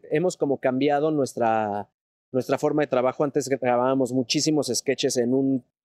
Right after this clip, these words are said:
corto periodo de tiempo y ahora estamos periódicamente grabando como mantener,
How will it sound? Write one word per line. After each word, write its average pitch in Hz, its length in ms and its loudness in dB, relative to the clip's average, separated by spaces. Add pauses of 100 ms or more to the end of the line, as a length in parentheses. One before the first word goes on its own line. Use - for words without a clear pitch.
(260)
corto 139 320 -2
periodo 123 460 0
de 110 140 -8
tiempo 165 440 -2 (300)
y 127 80 2
ahora 131 260 2
estamos 143 400 0
periódicamente 143 800 0
grabando 135 460 0
como 120 200 0
mantener, 113 580 -2